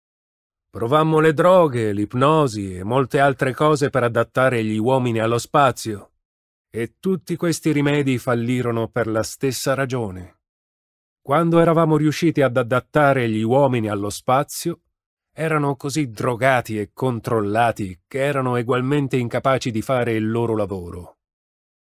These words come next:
Come lei ha visto, anche gli studenti di questa accademia non hanno un'idea della vera natura di un pilota spaziale.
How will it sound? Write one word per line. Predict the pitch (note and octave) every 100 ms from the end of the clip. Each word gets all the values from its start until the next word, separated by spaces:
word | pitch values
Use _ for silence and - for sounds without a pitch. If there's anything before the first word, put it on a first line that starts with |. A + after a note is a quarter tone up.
| _ _ -
Come | D3+ E3 E3
lei | D3+ D3+ D#3
ha | D3
visto, | C#3 E3 D#3 - F3 D#3+ _ -
anche | D#3 D#3+ D#3+ D#3+
gli | D3+
studenti | D3 D3+ D3 D#3 C#3+
di | C3+
questa | C#3+ C#3 -
accademia | C3 C#3 C#3+ C3+ B2+ A#2+
non | A#2 A#2+
hanno | B2 A#2+ A#2
un'idea | A2+ A#2 A#2+ A2+
della | G#2 G#2+ G#2
vera | G2 B2 A#2+ A2+
natura | A2 G#2 A#2+ A2
di | G#2
un | G#2 G2+
pilota | G#2+ G#2+ G2+ G2
spaziale. | - G2 F2 G2+ F#2+ F#2+ F2+ F2